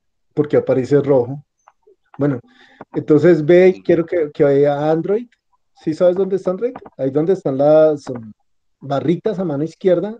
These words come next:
Speaker 1: al lado donde está el Senamo, y eso, abre esas. Eh, baja y ve a donde dice, no, no, en el menú.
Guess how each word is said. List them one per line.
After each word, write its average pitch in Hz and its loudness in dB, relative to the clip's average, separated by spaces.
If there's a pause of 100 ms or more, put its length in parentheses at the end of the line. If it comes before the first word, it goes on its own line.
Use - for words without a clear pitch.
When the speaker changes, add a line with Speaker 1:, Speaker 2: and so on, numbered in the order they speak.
(100)
Speaker 1:
al 127 -12
lado 131 0
donde 165 0
está 151 -2
el 120 -6
Senamo, 165 0
y 131 -8
eso, - -12 (260)
abre 135 -2
esas. 214 -10 (2000)
Eh, 135 2
baja 147 0 (320)
y 160 -8
ve 151 0 (580)
a 135 -10
donde 135 -2
dice, 135 -4 (400)
no, 180 -2 (280)
no, 226 2
en 160 2
el 135 0
menú. 135 2